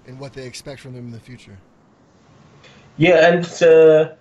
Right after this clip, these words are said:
Speaker 2: it's a heavyweight divi-, it's a heavyweight division fight, right?
Speaker 1: Yes, sir.
Speaker 2: So, you know, they, they know, know that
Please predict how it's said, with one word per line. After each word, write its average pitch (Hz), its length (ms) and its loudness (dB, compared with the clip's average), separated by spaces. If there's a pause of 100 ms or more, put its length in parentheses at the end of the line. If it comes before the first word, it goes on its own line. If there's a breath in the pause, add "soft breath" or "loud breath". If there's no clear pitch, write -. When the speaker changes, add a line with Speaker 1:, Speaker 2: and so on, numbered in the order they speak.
(140)
Speaker 2:
it's 139 160 -10
a 151 80 2
heavyweight 196 480 0
divi-, 139 260 -4
it's 123 320 -8
a 131 40 -14
heavyweight 147 380 -4
division 123 420 -4
fight, 101 240 -2
right? 131 360 -2 (1200 soft breath)
Speaker 1:
Yes, 117 220 -18
sir. 131 320 -14 (640)
Speaker 2:
So, 131 520 0
you 147 80 2
know, 113 320 -2
they, 143 380 0
they 156 180 -2
know, 151 340 0
know 147 440 0
that 127 420 -2